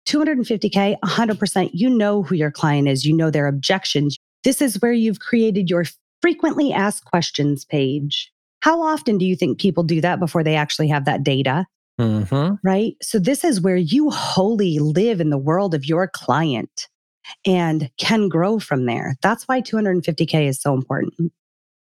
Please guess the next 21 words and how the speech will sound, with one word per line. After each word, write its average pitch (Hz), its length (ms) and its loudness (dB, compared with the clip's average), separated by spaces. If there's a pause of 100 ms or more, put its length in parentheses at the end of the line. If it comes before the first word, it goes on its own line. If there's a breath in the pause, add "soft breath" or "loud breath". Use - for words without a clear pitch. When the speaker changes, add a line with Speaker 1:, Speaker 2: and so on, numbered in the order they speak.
(120)
Speaker 2:
So 123 300 0
right 127 220 0
now, 113 420 -2 (300)
someone 117 360 2
in 107 100 2
a 107 60 0
service-based 107 640 0
business 101 500 0 (280)
plateaued 107 680 0
and 101 140 0
stuck - 320 -2
there 101 180 2
but 98 160 -2
wants 104 300 -2
to 104 100 -2
grow 95 300 0
is 95 120 -2
thinking, 92 420 0 (300)
"Okay, 101 520 0 (300)
help 139 340 0
me." 110 420 0